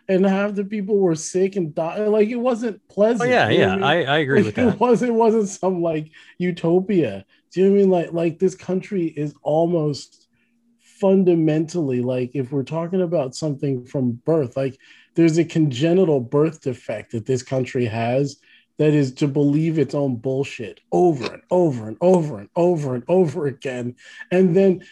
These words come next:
Speaker 1: and the problem is when you talk about religion, this is where we tie it back in. See, we don't go on a tangent. We tie it back in, right? Here's what happens, right? You start telling a lie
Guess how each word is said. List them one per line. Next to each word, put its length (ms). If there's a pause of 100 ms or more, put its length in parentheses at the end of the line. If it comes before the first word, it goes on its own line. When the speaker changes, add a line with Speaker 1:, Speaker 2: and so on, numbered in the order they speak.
(100)
Speaker 1:
and 200
the 60
problem 460
is 180
when 180
you 120
talk 320
about 260
religion, 520
this 160
is 60
where 100
we 100
tie 220
it 100
back 200
in. 200
See, 380
we 180 (100)
don't 240
go 120
on 120
a 60
tangent. 640 (340)
We 120
tie 300
it 380
back 300
in, 180
right? 300 (240)
Here's 160
what 80
happens, 460
right? 220 (600)
You 180
start 380
telling 320
a 40
lie 840